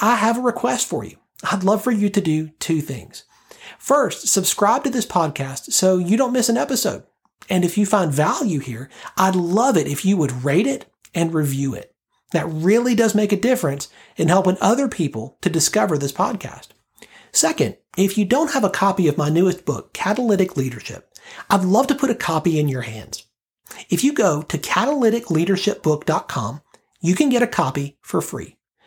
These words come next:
Just pay the shipping so I can get it to you, and we'll get one right out. My goal is to put this into the hands of as many leaders as I can.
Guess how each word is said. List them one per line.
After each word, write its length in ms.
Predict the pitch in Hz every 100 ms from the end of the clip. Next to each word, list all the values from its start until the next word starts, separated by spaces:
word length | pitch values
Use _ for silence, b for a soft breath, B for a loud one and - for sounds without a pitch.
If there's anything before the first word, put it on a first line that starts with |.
| B B
Just 220 | - 226
pay 140 | - 294
the 120 | -
shipping 360 | - 151 147 143
so 140 | 165
I 100 | 156
can 160 | 165 160
get 140 | 156
it 140 | 147 -
to 120 | 277
you, 300 | 226 - - -
and 180 | 170 147
we'll 160 | 220
get 160 | 254 190
one 200 | 170 170
right 220 | 151 156
out. 340 | 247 - - _ _ B B B B
My 180 | 175 175
goal 400 | 170 175 220 294
is 80 | 226
to 80 | 196
put 200 | 226 226
this 160 | 220
into 200 | - 214
the 100 | 277
hands 380 | 208 196 196 185
of 80 | 156
as 140 | 143
many 480 | 151 185 226 247 247
leaders 480 | 220 196 190 185 170
as 240 | - 165
I 100 | 143
can. 400 | 139 - 104 -